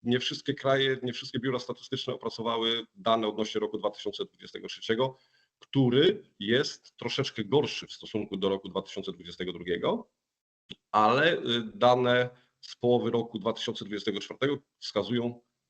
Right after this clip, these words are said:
od, e, rodzenie się części przewozów i wygląda na to, że ten rok będzie troszeczkę lepszy niż, e, nawet dwa tysiące dwudziesty drugi.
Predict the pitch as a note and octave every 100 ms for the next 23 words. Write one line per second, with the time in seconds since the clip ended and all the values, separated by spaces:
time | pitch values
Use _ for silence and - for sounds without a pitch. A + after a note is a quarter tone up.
0 | _ B2+ C3 - A#2 A2+ A2+ A2+ A#2 A#2
1 | A2+ - F2 G#2 G2+ A#2+ G2 - F#2 E2+
2 | - A2+ G#2+ - - E2 G2 B2+ C#3 C#3+
3 | - _ G#2+ A2+ A#2 F#2+ G#2+ G#2 G2 G2
4 | G2 F#2+ F2+ E2+ F#2 D#2+ F2 E2+ F2 F2
5 | _ _ _ - F#2 G2 - F2 F#2+ -
6 | - F2+ F2 F2 - - - - E2+ E2+
7 | F2+ G#2+ F#2 F#2 - - E2 D#2+ D#2 D2
8 | - D2 C#2+